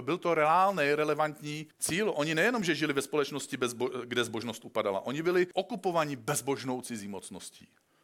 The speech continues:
A to nebyla úplně bezbožná cizí moc-, mocnost. To byla cizí mocnost, která přinášela ještě další úplně cizí náboženský prvky, které v sobě o-, ob-, obsahovaly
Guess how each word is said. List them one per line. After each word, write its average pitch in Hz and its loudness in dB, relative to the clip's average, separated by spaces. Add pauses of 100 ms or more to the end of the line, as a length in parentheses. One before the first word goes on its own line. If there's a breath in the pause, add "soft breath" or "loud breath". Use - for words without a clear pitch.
(160 soft breath)
A 123 4
to 170 -2
nebyla 208 4
úplně 156 0
bezbožná 120 -2
cizí 110 -8
moc-, 107 -10
mocnost. 110 -10 (280 loud breath)
To 135 0
byla 165 4
cizí 160 -4
mocnost, 147 -2
která 151 4 (220 loud breath)
přinášela 143 2 (200 loud breath)
ještě 123 -2
další 139 0
úplně 143 -4
cizí 160 -6
náboženský 131 0
prvky, 104 -10 (120)
které 147 2
v - -8
sobě 190 2
o-, 160 2
ob-, 151 -2
obsahovaly 156 0